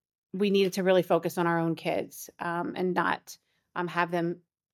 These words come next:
have to kind of compete with the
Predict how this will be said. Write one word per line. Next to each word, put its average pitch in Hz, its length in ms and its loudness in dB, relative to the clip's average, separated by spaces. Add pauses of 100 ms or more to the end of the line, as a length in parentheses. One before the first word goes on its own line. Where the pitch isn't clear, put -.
(100)
have 180 280 -4
to 180 100 -6
kind 170 200 -2
of 165 240 -4 (440)
compete 185 480 -2
with 170 380 2 (240)
the - 360 4